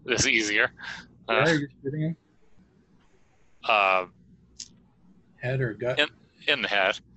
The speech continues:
Speaker 2: Okay. And just, uh, roll damage then for me.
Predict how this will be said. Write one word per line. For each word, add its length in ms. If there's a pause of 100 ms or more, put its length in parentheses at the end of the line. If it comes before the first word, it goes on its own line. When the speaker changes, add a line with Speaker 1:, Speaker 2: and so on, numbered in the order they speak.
(400)
Speaker 2:
Okay. 100 (1800)
And 520
just, 260
uh, 220
roll 240
damage 500
then 140
for 200
me. 40